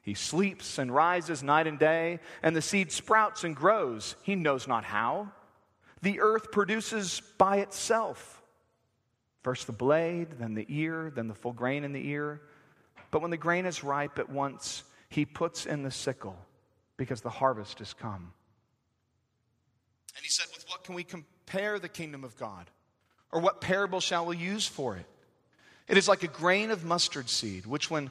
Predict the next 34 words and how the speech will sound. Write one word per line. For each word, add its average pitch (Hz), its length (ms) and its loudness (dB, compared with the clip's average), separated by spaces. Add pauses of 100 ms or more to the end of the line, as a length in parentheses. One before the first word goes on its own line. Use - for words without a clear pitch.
(160)
sown 185 400 2
on 170 100 2
the 151 80 -2
ground 160 480 2
is 147 140 -2
the 147 100 0
smallest 175 640 0
of 147 80 -4
all 170 220 4
the 175 100 -4
seeds 165 340 -2
on 139 160 -2
earth. 107 320 -6 (720)
Yet 160 160 4
when 160 120 2
it 147 100 0
is 131 100 0
sown, 175 420 0
it 123 100 -8
grows 135 340 0
up 143 160 -4 (520)
and 156 120 2
becomes 147 340 0
larger 135 560 2
than 120 180 -4
all 160 320 2
the 160 120 -6
garden 143 380 0
plants - 760 -4 (180)
and - 140 -8
puts 151 220 -2
out 135 160 2
large 135 400 0
branches, 120 760 -4